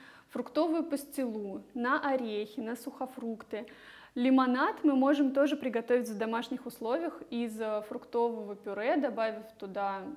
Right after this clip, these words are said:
апельсин, лимон, мяту. Просто тут нужно, м, делать, к правильному питанию нужно приходить постепенно, чтобы это не было мукой, А шт-, постепенно и осознанно, чтобы вы понимали, какой вклад вы делаете в своё здоровье,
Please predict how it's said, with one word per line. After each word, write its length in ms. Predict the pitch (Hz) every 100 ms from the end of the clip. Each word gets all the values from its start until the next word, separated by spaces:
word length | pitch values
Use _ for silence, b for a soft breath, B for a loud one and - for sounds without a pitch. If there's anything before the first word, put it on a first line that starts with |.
| -
апельсин, 840 | 233 - 214 - - 262 320 330
лимон, 540 | 247 226 214 220 294 277
мяту. 480 | 226 220 262 277 - B B B B B B B
Просто 540 | 262 294 294 - 285 269
тут 420 | - 320 339 -
нужно, 640 | 294 320 302 285 277 262 269
м, 440 | 254 262 262 262
делать, 400 | 220 277 311 294 - - - - - - 254 B B B B _ _ _ - -
к 100 | -
правильному 520 | 277 294 330 320 294
питанию 440 | 285 - 311 403 330
нужно 540 | 277 302 302 285 262 -
приходить 460 | 254 247 240 294
постепенно, 720 | 294 277 - - 254 233 208
чтобы 280 | 202 - 214
это 140 | 233 254
не 180 | 254 277
было 260 | 247 240
мукой, 640 | 220 220 277 427 - 269 202 B B B B
А 80 | -
шт-, 400 | 220 - - 226
постепенно 480 | 285 277 - 339 381
и 140 | -
осознанно, 720 | 285 277 - 277 247 233 202 196
чтобы 300 | - 226 247
вы 100 | 254
понимали, 640 | - 247 233 240 370 370
какой 320 | - 254 262
вклад 480 | 254 - 233 285 311
вы 80 | 277
делаете 400 | 233 247 233 233
в 60 | -
своё 340 | - 226 226
здоровье, 720 | 214 220 214 254 392 339 269